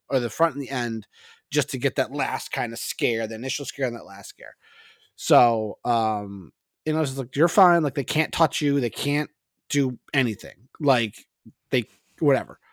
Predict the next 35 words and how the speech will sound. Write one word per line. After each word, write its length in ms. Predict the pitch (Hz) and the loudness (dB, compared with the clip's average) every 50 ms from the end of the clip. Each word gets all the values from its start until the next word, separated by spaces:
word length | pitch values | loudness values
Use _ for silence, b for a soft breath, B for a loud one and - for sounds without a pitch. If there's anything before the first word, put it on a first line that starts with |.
| b b b b b b b - | b b b b b b b -6
So 160 | - 156 139 | -2 -2 0
we're 120 | 139 139 | 0 0
like, 180 | 139 143 151 - | 0 0 0 -2
"Okay." 340 | 240 247 - - 180 147 147 | -4 -2 0 0 0 0 0
So 120 | - 175 | 0 0
Emma 220 | 165 185 190 196 170 | 2 2 2 0 -2
kinda 400 | - - - 180 170 185 196 185 | -2 0 2 4 4 4 2 0
calmed 240 | - 170 160 156 135 | -2 -2 -2 0 0
down, 160 | 147 139 135 127 | 0 -2 -2 -2
but 80 | 127 | -4
she 80 | - 147 | -4 -4
was, 80 | 127 123 | -4 -4
like, 120 | 123 127 | -4 -4
next 200 | 147 143 - - | -4 -4 -2 -2
to 60 | 156 151 | -2 0
my 120 | 147 143 | 0 2
dad, 360 | 127 135 131 135 135 135 131 127 | 2 2 2 2 2 0 0 0
walking 380 | 123 131 139 - 160 151 143 | 2 2 2 2 0 -2 -2
through 720 | - - 135 131 139 135 131 131 131 131 131 131 131 131 B B B B B B B _ | -2 -4 -2 0 0 2 2 2 0 0 0 -2 -4 -6 B B B B B B B _
the, 220 | - 131 131 131 110 | -2 0 0 0 2
the 140 | 123 131 123 | 0 -4 -2
Trail 240 | - 147 135 131 131 | 0 0 2 2 0
of 100 | 127 - | -2 -2
Terror. 380 | - 131 127 127 123 123 117 | -2 -2 0 0 0 -2 -2
And 220 | 82 120 123 120 - | -4 -4 -6 -6 -6
so, 240 | - - 139 139 131 | -4 -2 -2 -2 -2
like, 340 | 123 127 123 113 113 120 - _ - | -4 -6 -6 -8 -8 -12 -14 _ -6
and 140 | 147 135 139 | -4 -4 -2
it 40 | 139 | -2
was 140 | 135 127 143 | -2 -4 -4
a 40 | 135 | -2
couple 340 | - 190 196 - 220 190 | -2 -2 -2 0 -2 -2
moments 480 | 170 151 147 143 147 143 143 131 - - | -2 0 -2 -2 -2 -2 -4 -4 -4 -4
where, 100 | 135 127 | -4 -4
like, 360 | 117 120 113 107 107 104 - | -2 -2 -4 -4 -6 -8 -10